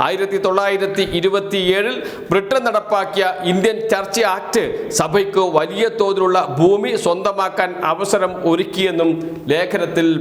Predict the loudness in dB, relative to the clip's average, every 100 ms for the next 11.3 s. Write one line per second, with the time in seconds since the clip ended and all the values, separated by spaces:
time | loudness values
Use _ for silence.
0 | 0 -2 0 0 -2 -4 -8 -10 -12 -4
1 | -2 -2 0 0 2 2 2 2 0 0
2 | 0 2 2 2 0 0 -6 -8 -2 -2
3 | 0 0 0 0 0 0 0 0 2 2
4 | 2 0 0 0 0 -2 0 0 2 2
5 | 0 -4 2 2 2 0 0 0 0 2
6 | 2 2 0 0 0 0 0 2 2 2
7 | 0 0 2 4 4 2 2 0 -2 0
8 | 0 0 -2 -2 2 2 2 -2 0 2
9 | 2 2 -2 -2 -2 -2 0 2 2 4
10 | 4 4 0 -4 -6 -2 0 0 0 0
11 | 0 0